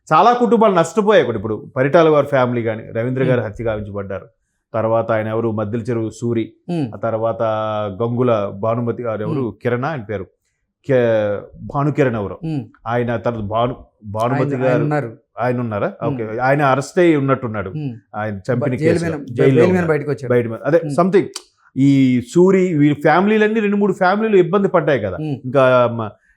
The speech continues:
Speaker 1: ఇంకెవరు, చెన్నారెడ్డి గారి ఫ్యామిలీ ఏదో ఒకటి ఉందంట, ఆ
Speaker 2: Hmm.
Speaker 1: ఫ్యామిలీ. ఇలాగ రకరకాలుగా, అంటే ఫ్యాక్షనిజంకి ఎక్కువగా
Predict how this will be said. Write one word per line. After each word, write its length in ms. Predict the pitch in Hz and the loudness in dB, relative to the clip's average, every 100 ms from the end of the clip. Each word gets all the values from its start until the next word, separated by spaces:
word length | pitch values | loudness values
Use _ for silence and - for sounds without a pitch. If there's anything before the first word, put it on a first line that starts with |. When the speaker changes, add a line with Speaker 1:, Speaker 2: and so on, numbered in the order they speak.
| - | -10
Speaker 1:
ఇంకెవరు, 400 | 123 127 135 135 | 2 4 6 4
చెన్నారెడ్డి 480 | - 131 156 156 143 | 4 2 4 4 4
గారి 140 | 143 | 2
ఫ్యామిలీ 320 | - 131 131 | 2 0 0
ఏదో 160 | 127 120 | 0 0
ఒకటి 120 | 110 | -4
ఉందంట, 240 | 107 98 104 | -6 -6 -4
ఆ 140 | 101 | -4
Speaker 2:
Hmm. 100 | 156 | -4
Speaker 1:
ఫ్యామిలీ. 400 | 113 107 101 101 _ - 170 | -4 -6 -8 -10 _ -8 2
ఇలాగ 180 | 190 | 4
రకరకాలుగా, 640 | 165 160 190 190 214 214 190 | 4 2 0 2 2 2 2
అంటే 160 | 185 | 0
ఫ్యాక్షనిజంకి 800 | 233 175 196 202 233 214 226 196 | 0 2 0 0 -6 -4 -4 0
ఎక్కువగా 580 | 180 - 214 214 208 190 | 0 0 -2 2 2 0